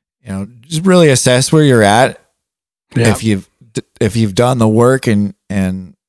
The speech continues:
Speaker 1: you know, you feel like you've really dialed some things in this last year, and this, this is time to really enjoy yourself. Like, this is what the training's for. But if you're at a place that, you know, this is new to you and you've been wanting to make a change and,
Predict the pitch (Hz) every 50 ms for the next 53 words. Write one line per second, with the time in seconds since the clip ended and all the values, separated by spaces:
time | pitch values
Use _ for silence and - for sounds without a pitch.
0 | _ _ _ _ _ - 92 98 98 95 95 92 92 92 92 - 104 101 98 101
1 | 101 98 - - 104 98 95 95 - _ _ _ _ _ - _ _ _ _ _
2 | _ _ _ - 104 107 107 107 104 98 87 - 104 101 101 101 101 104 - -
3 | 98 92 - 104 104 98 95 90 98 101 104 104 101 95 85 - 98 95 92 90
4 | 87 - - - 85 87 92 98 107 107 98 92 92 90 92 - - - 127 127
5 | - 190 170 - - 131 127 131 131 120 117 101 92 101 104 101 95 87 85 80
6 | 85 87 92 92 90 85 87 - - - - - - - - 82 82 - 92 92
7 | - 95 90 92 90 - - - - 95 98 101 101 101 98 - - - 95 98
8 | 98 98 98 95 - _ _ _ _ _ _ _ _ _ _ - - 110 113 110
9 | - _ - - 107 98 - 113 110 104 104 104 107 104 104 101 - _ _ _
10 | _ _ _ _ - - 110 113 113 107 - - 107 107 107 117 117 110 - -
11 | - - - 104 95 95 92 92 - _ _ _ - 82 92 90 92 90 98 110
12 | - 113 95 87 95 92 92 95 101 104 107 107 107 104 101 101 107 110 110 110
13 | 107 101 95 95 98 98 90 85 - 98 95 92 95 101 101 101 95 98 95 101
14 | 98 - 92 85 - - 104 104 107 113 110 101 95 92 92 92